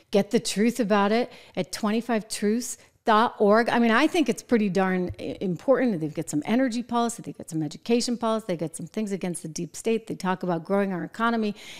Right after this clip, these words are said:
It's kind of a no-brainer. But why does it scare the left so much? Meanwhile, huh, guess who's really scared?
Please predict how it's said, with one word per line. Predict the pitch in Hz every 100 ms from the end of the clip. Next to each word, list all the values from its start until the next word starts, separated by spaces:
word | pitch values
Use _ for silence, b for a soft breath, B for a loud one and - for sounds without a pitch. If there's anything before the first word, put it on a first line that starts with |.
| B
It's | 190
kind | 220 285 330
of |
a | 285
no-brainer. | 240 220 196 240 208 165 B B
But | -
why | 254 254 330
does | 403 427 339
it | 320
scare | - 277 277 233
the | 190
left | 196 247 247
so | - - 208
much? | 208 247 175 - B B 285
Meanwhile, | 320 285 220 240 - B B
huh, | 370 330 - - b b b b _ _ -
guess | 277 -
who's | 254 196
really | 208 311 277
scared? | - - 185 160 151